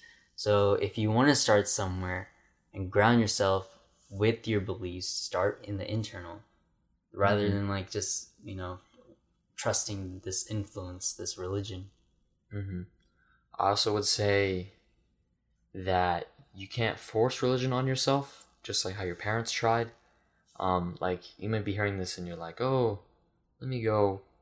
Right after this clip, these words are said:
Speaker 2: pick up a new religion real quick." And it's like, if it's not a genuine thing that really inspires you and you connect with, it's not gonna work for you. You need to, like, you can't trick yourself into believing Jesus Christ is the Savior. You have to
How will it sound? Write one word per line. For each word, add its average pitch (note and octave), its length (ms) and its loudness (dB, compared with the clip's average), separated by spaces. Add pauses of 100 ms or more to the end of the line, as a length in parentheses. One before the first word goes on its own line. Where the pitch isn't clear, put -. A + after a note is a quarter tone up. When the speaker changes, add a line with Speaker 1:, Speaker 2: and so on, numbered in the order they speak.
(120)
Speaker 2:
pick A#2+ 220 -8
up G#2+ 220 -2
a G2 140 0 (140)
new G#2+ 180 -4
religion G2+ 440 2
real F#2+ 120 2
quick." - 380 -2 (100)
And F#2 100 -8
it's - 120 -6
like, F2 240 -4 (340)
if A2 160 4
it's B2+ 120 4
not D#3+ 180 8
a A#2+ 60 8
genuine A2 520 6
thing G2+ 320 0
that F#2 140 4
really A2 240 4
inspires G2 640 4
you G2+ 80 0
and G2 100 -2
you F2+ 60 -4
connect F#2+ 360 -4
with, F#2+ 240 -2 (340)
it's F#2 180 2
not F#2 160 0
gonna F2 140 -4
work E2 240 -6
for - 120 -16
you. E2 260 -16
You F2 140 -14
need F#2 200 -6
to, F2 120 -8 (720)
like, F2+ 200 0
you G2+ 100 0
can't A#2+ 260 2
trick - 240 4
yourself G2+ 340 4
into G2 180 -2
believing F#2 380 0
Jesus F2+ 280 -4
Christ F#2 300 0
is F2 100 -8
the F2+ 100 -6
Savior. F2+ 340 0
You F2 200 -6
have F#2 220 -2
to F2 160 -6